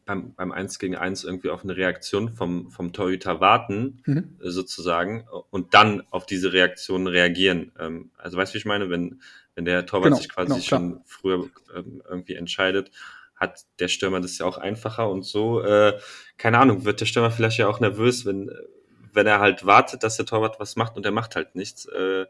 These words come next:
Speaker 2: Mhm. Ja, genau,
Speaker 1: auf
Speaker 2: dann,
Speaker 1: jeden
Speaker 2: dann,
Speaker 1: Fall.
Speaker 2: dann läuft er,
Speaker 1: Mhm.
Speaker 2: dann läuft er eben noch weiter und überlegt
Speaker 1: Mhm,
Speaker 2: dann
Speaker 1: mhm.
Speaker 2: weiter, überlegt, überlegt, überlegt. So, und wenn der Keeper jetzt, ja, das beste Beispiel war, ähm, vor zwei Wochen, äh, Rafa Gikiewicz gegen Sebastian Polter,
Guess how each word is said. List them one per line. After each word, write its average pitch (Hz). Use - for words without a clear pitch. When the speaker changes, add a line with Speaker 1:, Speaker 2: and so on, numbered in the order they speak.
Speaker 2:
Mhm. 160
Ja, 190
genau, 202
Speaker 1:
auf 160
Speaker 2:
dann, 160
Speaker 1:
jeden 156
Speaker 2:
dann, -
Speaker 1:
Fall. 151
Speaker 2:
dann 156
läuft 175
er, 120
Speaker 1:
Mhm. 113
Speaker 2:
dann 151
läuft 165
er 143
eben 160
noch 143
weiter 214
und 160
überlegt 156
Speaker 1:
Mhm, 113
Speaker 2:
dann 160
Speaker 1:
mhm. 165
Speaker 2:
weiter, 175
überlegt, 143
überlegt, 139
überlegt. 131
So, 139
und 123
wenn 135
der 135
Keeper 170
jetzt, -
ja, 135
das -
beste 151
Beispiel 143
war, 127
ähm, 127
vor 135
zwei 135
Wochen, 139
äh, 131
Rafa 143
Gikiewicz 165
gegen 139
Sebastian 131
Polter, 208